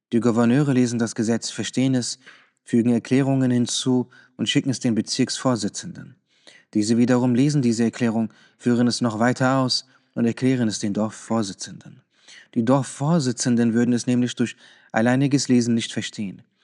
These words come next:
Diese Dorfvorsitzenden leiten das Gesetz dann weiter an die Dorfbewohner, und zwar in deren Dorfdialekt. Was den edlen Koran anbelangt,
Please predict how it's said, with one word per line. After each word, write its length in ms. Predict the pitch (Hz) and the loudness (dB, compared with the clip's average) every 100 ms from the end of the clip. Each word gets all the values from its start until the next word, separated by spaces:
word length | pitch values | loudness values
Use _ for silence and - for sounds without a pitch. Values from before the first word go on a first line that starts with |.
| _ _ | _ _
Diese 200 | 117 123 | -2 0
Dorfvorsitzenden 1000 | 127 151 - 151 170 131 120 - 123 120 | 2 2 0 0 0 0 -2 -2 0 0
leiten 300 | 120 120 139 | 2 0 0
das 160 | 120 - | -4 -4
Gesetz 340 | 113 123 - | -4 -4 -4
dann 240 | - 131 139 | -2 -2 0
weiter 360 | 147 131 123 - - _ _ | -2 -2 -4 -6 -14 _ _
an 120 | 117 | -4
die 120 | 110 | -2
Dorfbewohner, 760 | 101 104 - 123 113 139 110 92 - - - _ | 0 -2 -2 -4 -2 -2 -2 -6 -10 -20 -20 _
und 120 | 110 | -6
zwar 200 | - 113 | 0 0
in 120 | 110 | 0
deren 340 | 101 113 117 113 | 2 0 0 -2
Dorfdialekt. 880 | 107 104 - 117 101 90 - - - _ _ _ _ _ _ | -4 -4 -6 -4 -4 -8 -14 -20 -20 _ _ _ _ _ _
Was 140 | 117 110 | -6 0
den 140 | 139 | 0
edlen 280 | 131 131 139 | 0 0 -2
Koran 420 | - 113 120 113 | -2 -2 -2 -2
anbelangt, 680 | 92 90 95 - - - | -6 -8 -12 -14 -18 -20